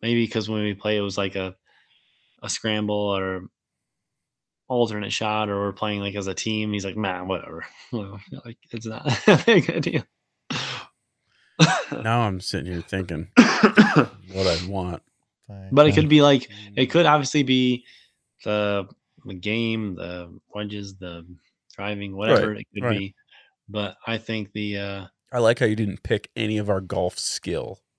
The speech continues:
Speaker 2: I like how you, you dodged that
Speaker 1: Yeah.
Speaker 2: part.
Speaker 3: Well, in his defense, I don't have any to pick
Speaker 2: <laughs>
Speaker 3: from.
Speaker 2: Right. All right. Okay.
Speaker 1: Kevin, were you
Speaker 2: Um,
Speaker 1: able, able to play with anyone? Like, you guys both,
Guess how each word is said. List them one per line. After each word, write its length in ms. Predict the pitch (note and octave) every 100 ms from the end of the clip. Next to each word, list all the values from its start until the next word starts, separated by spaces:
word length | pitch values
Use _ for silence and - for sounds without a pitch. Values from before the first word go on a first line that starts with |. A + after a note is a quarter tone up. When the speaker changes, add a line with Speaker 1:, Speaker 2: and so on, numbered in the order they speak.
| _ _ -
Speaker 2:
I 60 |
like 140 | F#2 -
how 60 | F#2
you, 200 | F#2+ G2 -
you 140 | F#2+
dodged 360 | F#2+ G2 C#3+ C3+
that 140 | A#2+ A2
Speaker 1:
Yeah. 60 |
Speaker 2:
part. 20 | A2
Speaker 3:
Well, 160 | B2+ A2+
in 80 | A#2
his 160 | A#2
defense, 400 | - G2 G#2+ G2
I 60 | G#2+
don't 80 | A2
have 320 | - A2+ G#2
any 160 | G#2 G2
to 60 |
pick 400 | - D#3+ A#2 A2
Speaker 2:
<laughs> 0 |
Speaker 3:
from. 280 | - - F2+
Speaker 2:
Right. 480 | C#3+ C#3 B2 - F3+
All 180 | E3+ F#3
right. 300 | D3+ D3+ A3 _ _ _ _ - - - -
Okay. 460 | D3 - D3+ D3+ E3 _ _ _ _ _ -
Speaker 1:
Kevin, 300 | D3 A#2 A#2+
were 80 | B2
you 60 |
Speaker 2:
Um, 40 | B2
Speaker 1:
able, 180 | B2+ B2+
able 240 | C3+ B2+
to 40 | A#2
play 120 | B2+
with 120 | A#2+ B2
anyone? 320 | B2 B2 B2
Like, 220 | B2+ -
you 60 | D#3
guys 160 | D3+
both, 400 | G#2+ C#3 A#2+ A2